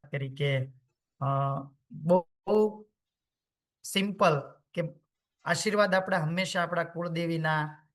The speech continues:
ઈષ્ટદેવના હોય જ. પણ તમ-, આપણા મનથી આપણે કેટલું એને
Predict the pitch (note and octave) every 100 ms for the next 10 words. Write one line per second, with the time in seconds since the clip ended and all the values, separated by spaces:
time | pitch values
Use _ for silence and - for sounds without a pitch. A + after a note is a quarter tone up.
0 | _ E3+ - - E3 E3+ E3 D#3 B2 D#3
1 | C3 - - _ _ _ _ _ _ _
2 | _ - G#3 G#3 E3 D#3+ F3+ C#3+ C#3+ A3
3 | B3 G3+ F#3 - G3+ - - D3+ B3+ C4+
4 | C4+ G3+ G3+ F#3+ E3 D#3+ E3+ G#3